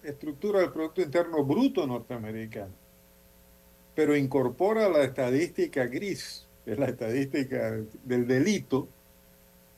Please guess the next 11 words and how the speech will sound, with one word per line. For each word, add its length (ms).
resulta 720
que 180
las 340
operaciones 640
de 100
la 140
mafia 560
en 100
los 100
años 300
setenta, 560